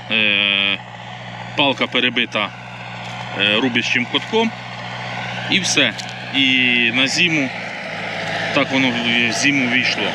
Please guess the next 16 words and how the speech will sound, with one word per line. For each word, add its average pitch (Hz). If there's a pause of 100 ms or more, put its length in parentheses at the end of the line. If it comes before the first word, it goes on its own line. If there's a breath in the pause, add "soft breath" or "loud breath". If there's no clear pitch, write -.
(2250)
Зараз 175
ми 170
зайшли 160 (1200)
весною 143
працювати 139
колісницею, 156
рання 135
весна. 160 (1600)
Сьогодні 120
в 117
нас 117
яке, 120
двадцяте, 117
по, 104
здається, 98 (680)
двадцяте 117